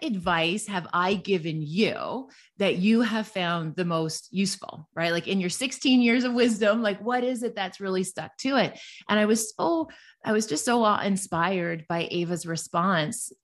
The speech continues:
as she said to me, she goes, "Mom, obviously I can do hard things, right?" That's something <laughs> that's been kind of grilled in those little ones since they were toddlers. But she said, "The second piece is that, that I, I, to honor my feelings, that there's no right or wrong way to feel,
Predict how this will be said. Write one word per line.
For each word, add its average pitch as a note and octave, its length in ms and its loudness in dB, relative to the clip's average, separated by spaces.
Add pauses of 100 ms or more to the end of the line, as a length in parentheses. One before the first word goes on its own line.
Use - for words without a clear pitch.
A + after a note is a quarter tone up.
(100)
as F3 380 2
she G3+ 160 0
said A3 280 0
to A3 100 -4
me, G3 120 0
she F#3 100 -6
goes, F#3 160 -2
"Mom, G3 400 0 (100)
obviously G#3 580 2
I D#3+ 140 0
can F#3+ 140 -2
do F3 200 -2
hard G#3 240 -2
things, C#3+ 340 -4
right?" E3+ 180 -2
That's - 260 0
something F#3+ 340 0
<laughs> A3 60 4
that's G3+ 240 0
been F3+ 180 -2
kind F3+ 200 -2
of E3+ 120 -6 (300)
grilled A#3 380 4
in A#3 100 6
those G#3 200 2
little G3+ 180 0
ones F#3+ 240 0
since F3 160 -10
they E3+ 120 -6
were E3+ 100 -4
toddlers. F3+ 600 0 (420)
But G3 160 2
she G#3+ 120 0
said, G3+ 180 -2
"The G3+ 100 0
second C#4+ 420 -6
piece G3 340 -2
is F#3 140 -2
that, E3 360 0 (200)
that F3 280 0 (260)
I, F3 280 0 (160)
I, F3 140 0
to - 300 -4
honor F#3 280 6
my F3 140 2
feelings, D#3+ 520 -4
that E3+ 140 -2
there's F3+ 160 0
no F#3 180 4
right F3 300 0
or F3+ 120 2
wrong D#3 300 0
way D3+ 200 -4
to D3 180 -10
feel, E3 760 0